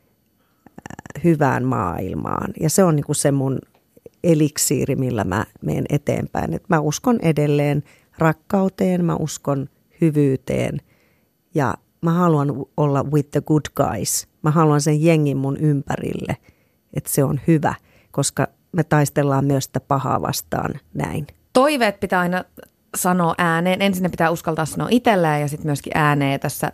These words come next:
Speaker 2: tuli se mahtava esimerkki noista huojuvista Timoteista. Niin mitä sä toivot, Kaija, elämään just nyt?
Speaker 1: Öm, mä toivoisin voimaa jaksaa tehdä mun työt hyvin.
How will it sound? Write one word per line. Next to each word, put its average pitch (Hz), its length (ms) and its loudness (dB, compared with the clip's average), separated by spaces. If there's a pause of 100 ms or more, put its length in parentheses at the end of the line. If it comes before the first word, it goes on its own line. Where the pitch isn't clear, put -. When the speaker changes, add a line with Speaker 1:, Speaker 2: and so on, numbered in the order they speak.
(420)
Speaker 2:
tuli 170 200 0
se 156 100 -2
mahtava 170 460 -2
esimerkki 151 500 -2
noista 143 340 -2
huojuvista 151 580 0
Timoteista. 160 800 0
Niin 160 320 0
mitä 247 240 2
sä 185 100 -4
toivot, 170 420 0
Kaija, 143 300 -4
elämään 143 520 -2 (180)
just - 280 -10
nyt? - 260 -10 (2000)
Speaker 1:
Öm, 214 680 4
mä 247 100 0
toivoisin 214 580 2
voimaa 160 760 2 (500)
jaksaa 165 560 0 (120)
tehdä 147 340 0
mun 139 260 -2
työt 147 440 0 (220)
hyvin. 220 500 2